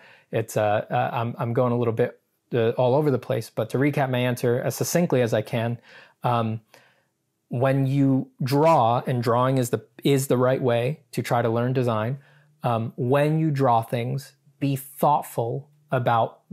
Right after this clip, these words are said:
why you are choosing to draw them in a particular way, right? Um, and then follow your nose, you know, research, learn things, break things down,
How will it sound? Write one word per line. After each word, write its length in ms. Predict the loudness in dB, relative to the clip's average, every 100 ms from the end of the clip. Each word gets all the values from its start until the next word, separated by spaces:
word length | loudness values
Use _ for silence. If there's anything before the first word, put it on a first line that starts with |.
| -14 -14 _ _ _ _ _ _ _ _ -6
why 480 | 0 2 4 4 2
you 280 | 2 2 2
are 100 | 0
choosing 560 | -2 0 0 -2 -4
to 160 | -4 -2
draw 300 | 2 4 4
them 180 | 0 -2
in 80 | -4
a 40 |
particular 580 | -6 -4 -4 -2 -2 -2
way, 300 | -4 -8 -14 _ _ -10
right? 340 | -4 -2 -2 _ _ -20 -20 -20 _ -4
Um, 380 | 0 0 -2 -6 -4
and 260 | -2 0
then 360 | 0 0 -2 -4 _
follow 300 | -4 0 2
your 160 | 2 2
nose, 460 | 2 0 -6 -16 -8
you 160 | -4 -2
know, 220 | -2 -6 -8
research, 920 | -2 -2 -2 0 0 0 -6 -18 -10
learn 440 | -2 0 0 -2
things, 520 | -2 -2 -2 -6 -10 -20 -20 _ _ -2
break 240 | -2 -2
things 360 | -4 -2 -2 -2
down, 440 | -2 -2 -6